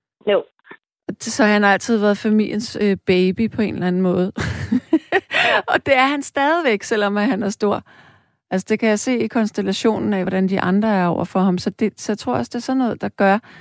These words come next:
Speaker 2: at det er, jeg synes måske, det er lidt sværere, at han skal flytte.
Speaker 1: Vil han gerne flytte?
Speaker 2: Ja, er du gal?
Speaker 1: Nå,
Speaker 2: Det,
Speaker 1: okay.
Speaker 2: ja, det,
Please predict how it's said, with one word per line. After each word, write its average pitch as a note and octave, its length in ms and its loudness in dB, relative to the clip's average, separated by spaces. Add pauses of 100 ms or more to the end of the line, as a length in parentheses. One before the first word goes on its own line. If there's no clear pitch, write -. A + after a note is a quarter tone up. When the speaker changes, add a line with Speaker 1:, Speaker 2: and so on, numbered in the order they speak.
(320)
Speaker 2:
at - 200 -6
det F#3+ 220 2
er, D#3 440 0 (1500)
jeg G#3+ 140 2
synes - 220 -2
måske, A#3 240 -2
det A3+ 120 -2
er G#3+ 60 2
lidt G#3+ 200 -4
sværere, G3 480 0
at G#3+ 80 -2
han A#3 160 2
skal - 180 -10
flytte. - 340 -6 (2000)
Speaker 1:
Vil G#3+ 200 2
han E4 120 2
gerne A#3 380 2
flytte? G3 280 0 (340)
Speaker 2:
Ja, B3+ 260 2 (160)
er - 40 -12
du F3+ 100 -12
gal? G3 220 -4 (1080)
Speaker 1:
Nå, G3 100 0
Speaker 2:
Det, G3 160 0
Speaker 1:
okay. A#3+ 300 0 (300)
Speaker 2:
ja, G#3+ 140 4
det, B3 220 4